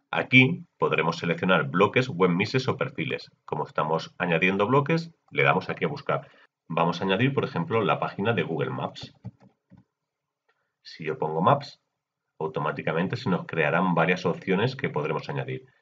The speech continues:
Vemos que al poner el ratón encima nos indica que es la web de Google Maps. Le da, hacemos clic y nos añadirá ese bloque. Si pinchamos en el bloque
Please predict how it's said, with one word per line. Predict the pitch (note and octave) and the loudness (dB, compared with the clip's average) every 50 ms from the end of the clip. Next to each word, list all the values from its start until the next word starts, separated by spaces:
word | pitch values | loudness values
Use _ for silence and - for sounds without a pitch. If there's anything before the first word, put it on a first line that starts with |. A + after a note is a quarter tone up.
| _ _ _ _ _ _ | _ _ _ _ _ _
Vemos | _ - D#3 E3 F3 G#3+ - | _ 0 2 2 4 2 2
que | - - | 2 2
al | E2+ E2 | 2 2
poner | - D#2+ D#2 D2+ D#2 | 0 -2 -2 -2 -2
el | D#2+ | -2
ratón | E2 F2 F2 F#2 F#2 F#2+ | 0 0 2 2 2 2
encima | F#2 F2+ - - C#3 D3 C#3+ | 0 0 0 2 2 4 4
nos | B2+ - - F2+ | 4 2 2 0
indica | E2 D#2+ D#2+ F2 E2+ F2+ A2+ B2+ B2+ - - _ - | -2 -2 -2 -2 0 2 0 0 0 -4 -12 _ -4
que | - D#2+ E2 G2 | 0 2 2 2
es | G2+ D#2 - - _ | 2 0 -4 -12 _
la | - D#2+ D#2+ D#2 D2 | -6 -2 0 0 2
web | D2+ E2 G2 - - - | 2 2 2 0 0 -4
de | C#2 E2 E2 D#2+ | -8 -4 -2 -2
Google | D2+ E2 D#2 C#2+ C2+ C2 | -2 -2 -2 -2 -4 -2
Maps. | C#2 F2+ - - - - _ _ _ _ _ _ _ | -2 -4 -4 -6 -8 -18 _ _ _ _ _ _ _
Le | - D2 | -6 -4
da, | C#2+ C#2 C#2 - | -2 -2 -4 -6
hacemos | - - - F#2+ A2+ A#2 A#2 | -8 -6 -2 0 0 0 0
clic | - - D#3 E3 E3 - - - _ _ _ | 0 0 0 0 0 -2 -12 -20 _ _ _
y | - F2 F2 | -4 -2 -2
nos | D#2+ D2+ D#2 D#2+ - - - - | 0 0 -2 -4 -6 -10 -12 -8
añadirá | - F2 F#2+ G2+ G2+ G#2 F#2+ A2 A#2 - | -6 -2 2 2 4 4 6 4 4 4
ese | - F2+ D2+ - D#2+ | 2 -6 -6 -6 -6
bloque. | C#2 C2+ C2+ C#2 C2+ D2 - - _ _ _ _ _ _ _ _ | -6 -4 -6 -4 -6 -8 -10 -12 _ _ _ _ _ _ _ _
Si | - - - - | -4 -2 0 0
pinchamos | - G2+ G2+ - - G#2+ A2 A2 B2 | 2 0 0 2 4 4 4 4 4
en | C3 | 4
el | C3 C3 | 4 6
bloque | C3 D3+ D#3 D#3 - E3 F3+ F3 | 8 8 8 8 8 6 4 4